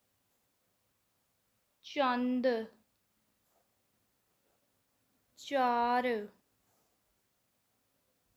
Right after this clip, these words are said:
ਚਮਚਾ। ਇਹ ਹੋ ਗਏ ਤੁਹਾਡੇ ਚਿੱਚੇ ਤੋਂ ਬਣਨ ਵਾਲੇ ਸ਼ਬਦ। ਠੀਕ ਹੈ,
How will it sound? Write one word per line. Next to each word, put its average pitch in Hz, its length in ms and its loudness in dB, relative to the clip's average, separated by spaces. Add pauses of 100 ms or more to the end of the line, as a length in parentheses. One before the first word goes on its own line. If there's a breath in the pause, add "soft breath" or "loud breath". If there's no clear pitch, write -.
(760)
ਚਮਚਾ। 233 720 -4 (240)
ਇਹ 240 180 -4
ਹੋ 247 80 0
ਗਏ 226 120 -2
ਤੁਹਾਡੇ 226 180 -10
ਚਿੱਚੇ - 320 -10
ਤੋਂ 202 120 -14
ਬਣਨ 226 200 -4
ਵਾਲੇ 208 240 -4
ਸ਼ਬਦ। 190 480 -12
ਠੀਕ 240 160 -14
ਹੈ, 254 120 -4